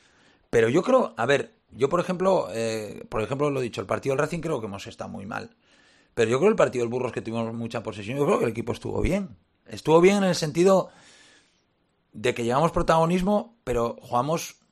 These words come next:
mm, con una forma de creación, creo, muy buena. Y después, tras pérdida, fuimos un equipo que recuperamos rápido el balón. Yo creo que ese partido, eh, fue más mérito del Burgos,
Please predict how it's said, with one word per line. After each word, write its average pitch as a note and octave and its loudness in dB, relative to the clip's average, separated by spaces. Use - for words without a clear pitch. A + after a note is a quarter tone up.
mm, G2 -16
con - -8
una C#3 0
forma D#3 0
de D3+ 2
creación, D#3 0
creo, D#3+ 0
muy C3+ 2
buena. C#3+ 0
Y - -6
después, A#2 6
tras D#3 0
pérdida, F3+ 4
fuimos D3 0
un D3+ -2
equipo D#3 -2
que D3+ 0
recuperamos B2 0
rápido D3 0
el B2 0
balón. B2 0
Yo C3+ 8
creo F#3 4
que F#3+ 0
ese F3 0
partido, C#3 2
eh, A2+ -2
fue D3 6
más D#3+ 2
mérito D3+ 0
del B2 4
Burgos, E3+ 0